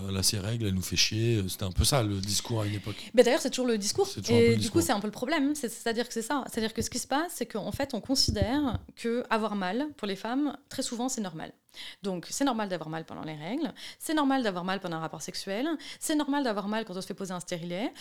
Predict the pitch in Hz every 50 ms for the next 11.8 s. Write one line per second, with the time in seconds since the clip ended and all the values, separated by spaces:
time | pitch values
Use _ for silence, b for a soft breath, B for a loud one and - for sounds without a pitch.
0 | B B B B B _ - 262 208 285 359 403 262 185 196 190 190 190 190 185
1 | 185 180 180 185 180 170 - - 208 214 320 339 - 226 - 285 262 302 269 -
2 | - 330 269 220 165 165 175 185 180 185 - - 262 233 240 247 240 226 233 -
3 | - _ 180 185 170 175 196 214 254 311 339 330 - - 277 294 302 - 233 196
4 | 190 - 214 208 208 202 - 254 233 202 190 180 156 143 - - - - 170 165
5 | - 175 170 170 175 208 214 208 - - 160 - - - 208 - B B B B
6 | B B B B B - 214 202 226 226 254 269 - 392 392 392 - 262 - -
7 | 233 226 220 208 - - 190 190 185 180 175 175 175 - - 208 214 214 208 202
8 | 185 196 277 349 392 311 202 180 180 185 185 - - 208 202 220 269 339 392 320
9 | 214 196 - - _ 208 196 185 180 170 165 165 - - 190 196 233 269 269 -
10 | - 233 208 190 185 - 220 240 240 196 - - 175 170 156 160 160 - 180 175
11 | - 226 214 - - 170 165 170 156 185 180 208 226 220 220 170